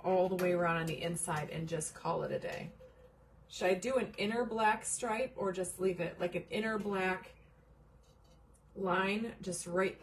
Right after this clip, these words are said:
around there, or just leave it? I feel like it, I don't have black. Yeah. Yes. You li-, I like it too. It's something different, right?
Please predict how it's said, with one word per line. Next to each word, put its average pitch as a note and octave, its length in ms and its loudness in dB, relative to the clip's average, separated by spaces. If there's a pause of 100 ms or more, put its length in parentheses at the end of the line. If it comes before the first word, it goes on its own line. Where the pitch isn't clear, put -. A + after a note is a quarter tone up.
around F3+ 340 2
there, G#3 160 2
or F3+ 160 0
just F#3+ 340 -2
leave G3+ 140 0
it? - 100 -4
I F#3+ 60 -6
feel B3+ 340 -2
like G#3+ 240 -2
it, - 140 -8 (1600)
I G#3 80 -2
don't F#3+ 160 0
have D#3+ 240 -2
black. D#3 280 -4 (2000)
Yeah. F3 420 0 (1800)
Yes. F#3 840 2
You F#3+ 140 -2
li-, F3+ 100 0
I D4 180 -4
like G4+ 220 4
it F4 100 2
too. D4+ 80 0
It's A#3 140 2
something A#3+ 200 -2
different, B3+ 340 8
right? F#3 260 2